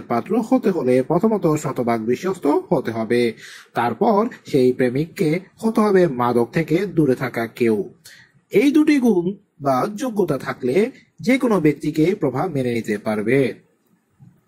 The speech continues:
এছাড়াও ওই সাক্ষাৎকারে প্রভা জানান, প্রেম নিয়ে তার অনেক মজার অভিজ্ঞতা রয়েছে। তৃতীয় শ্রেণীতে পড়াকালীন এক ঈদের সময় কেউ একজন তাকে প্রথম প্রেমের চিঠি লিখেছিলেন। চিঠি পেয়ে খুবই ভয় পেয়েছিলেন প্রভা।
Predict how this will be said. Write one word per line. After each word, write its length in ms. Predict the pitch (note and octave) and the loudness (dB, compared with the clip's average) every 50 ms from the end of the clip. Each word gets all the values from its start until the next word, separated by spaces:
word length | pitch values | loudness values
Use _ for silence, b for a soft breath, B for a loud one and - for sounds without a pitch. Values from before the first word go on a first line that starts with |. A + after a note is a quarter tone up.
| B B B B B - - - _ _ - | B B B B B -20 -20 -20 _ _ 0
এছাড়াও 520 | F3 G#3 G3 - C4+ C4 - A3 A3 - - | 0 0 2 0 0 2 2 2 2 2 2
ওই 220 | D3+ D3 C#3+ D#3 | 2 4 4 2
সাক্ষাৎকারে 680 | - - E3 C#3 - C#3 B2 - - D#3+ C3+ A#2+ D3 F#3+ A3 - | 0 0 -2 -2 -2 -6 -8 -4 -2 -2 0 0 -2 -2 -2 0
প্রভা 340 | E3+ D#3 C3+ B2 C3 A2 G#2+ | 0 0 0 0 -2 -2 -2
জানান, 400 | G#2+ G#2+ A#2 C#3+ F#3 A3+ A3 F#3+ | -4 -4 -4 -4 -4 -4 -6 -4
প্রেম 240 | - A3 A#3 B3 | -2 -2 -2 -2
নিয়ে 240 | B3 A#3+ A3 G3+ F#3+ | -2 -4 -4 -4 -2
তার 200 | F3+ E3+ D3+ C#3 - - | -4 -2 -4 -4 -6 -6
অনেক 400 | - A#2+ A#2+ C3 D3 F#3+ F#3+ - | -8 -6 -4 -4 -4 -6 -6 -8
মজার 400 | B2+ A#2 A2+ A2 G#2 A2+ A2+ A2+ A2 - | -8 -6 -6 -4 -4 -2 -2 -2 -4 -6
অভিজ্ঞতা 480 | - A#2+ C3 C3+ C3+ G3 G3+ C4+ C#4+ C#4 | -4 -4 -4 0 0 0 0 2 0 2
রয়েছে। 640 | C4+ A3+ E3+ B2+ A2 G#2+ - - A2+ A2+ A2+ A2 G#2 B B B B B B B - | 2 2 4 2 2 0 -2 -2 -2 0 0 0 -2 B B B B B B B -2
তৃতীয় 400 | B2 A#2 - A2+ B2+ G3 A3+ A3+ | -2 -2 0 -2 0 2 0 0
শ্রেণীতে 520 | A3+ - B3+ C4 C4 C4 G#3 F3 F#3 F#3+ F3+ | 2 0 0 0 2 2 2 2 2 2 2
পড়াকালীন 540 | - C#3 B2+ B2 - B2 A#2 A#2+ B2 B2+ A#2+ - - | 0 0 0 0 -2 0 2 2 2 2 0 -2 -6
এক 220 | - F3 A3 B3+ - - - - | -4 -4 -4 -4 -6 -10 -6 -2
ঈদের 240 | C3+ B2+ A#2 B2 | -2 0 0 0
সময় 400 | A#2 - - G#3+ G#3+ G3 F3+ F#3+ | -2 0 -2 0 2 2 2 0
কেউ 220 | F#3 - D3+ C3+ B2+ | 0 0 0 2 2
একজন 320 | B2 A#2 A2 A2+ F3+ G#3 | 2 2 0 -2 -2 -2
তাকে 240 | G#3+ G3+ F#3 - F3 | 0 -2 0 0 -2
প্রথম 400 | F3 - C3 B2 A#2+ C3 B2 A2+ | -2 -2 -4 -4 -4 -8 -10 -6
প্রেমের 300 | A2+ A#2+ A#2 C3 F3+ G3+ | -6 -4 -2 0 -2 -2
চিঠি 240 | - A#3+ A3 A3 B3 | 0 -2 0 0 2
লিখেছিলেন। 600 | C4 F#3+ C#3+ - A#2+ - - A2+ A2 A2+ A2+ A2+ - - B B B B B B B | 2 2 2 0 -2 -2 0 0 0 0 0 -2 -4 -8 B B B B B B B
চিঠি 220 | - B3+ C4 C4+ C#4+ | 0 2 2 4 4
পেয়ে 280 | B3+ A3 G3 F#3 G#3 | 4 4 2 2 0
খুবই 340 | G3 - - E3 D3+ D#3 C#3+ | -2 0 0 4 4 4 4
ভয় 240 | B2 A#2 C3 A#2+ A#2 | 2 2 0 0 2
পেয়েছিলেন 520 | A2+ B2+ A#2 A#2 A#2 - D#3 G3 - B2+ | 2 2 0 0 0 0 0 0 0 -2
প্রভা। 440 | C4 - B2 A2 G#2 A2+ A2+ A2+ G#2+ | -2 -2 -2 -2 0 -2 -2 -2 -2